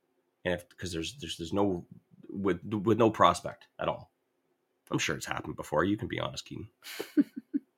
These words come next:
And he probably remembers to create transition housing to pull twelve addicts off the street per year by two thousand thirty. Why the fuck am I sending three hundred goddamn books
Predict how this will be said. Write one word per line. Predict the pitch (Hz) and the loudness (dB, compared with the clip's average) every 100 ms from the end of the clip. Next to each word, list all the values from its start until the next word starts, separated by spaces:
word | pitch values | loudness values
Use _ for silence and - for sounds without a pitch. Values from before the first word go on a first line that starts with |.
| _ - - - - _ _ _ _ _ _ _ _ _ _ _ - | _ -20 -20 -20 -20 _ _ _ _ _ _ _ _ _ _ _ 0
And | 104 | 2
he | |
probably | 85 - 98 95 120 104 95 | 2 4 8 8 6 2 2
remembers | 104 135 87 87 | 4 4 4 0
to | - | -4
create | - 98 101 - | -2 2 2 2
transition | 95 90 98 - | 2 2 0 -2
housing | 92 85 82 87 | 0 0 0 -4
to | - | -6
pull | - 78 | -6 -8
twelve | - 90 92 | 0 2 2
addicts | 80 80 76 | 2 0 -2
off | 78 76 | -4 -4
the | - | -8
street | - 76 | -4 -4
per | - 78 | -4 -8
year | 80 | -8
by | 78 | -10
two | - - | -12 -10
thousand | - - 78 | -10 -10 -12
thirty. | - - - _ _ _ _ _ _ _ _ _ _ _ _ _ _ _ _ _ _ _ _ _ _ _ _ _ _ | -16 -18 -20 _ _ _ _ _ _ _ _ _ _ _ _ _ _ _ _ _ _ _ _ _ _ _ _ _ _
Why | - 104 143 190 | 8 10 10 8
the | 160 | 4
fuck | - 98 87 | 2 2 2
am | 87 | 0
I | 90 123 | 0 0
sending | 98 85 82 | 0 0 -2
three | - - 135 | -4 -2 0
hundred | 127 101 104 85 | 0 -2 -4 -2
goddamn | 85 95 92 95 | -2 0 -2 -2
books | 110 - - | -2 -2 -6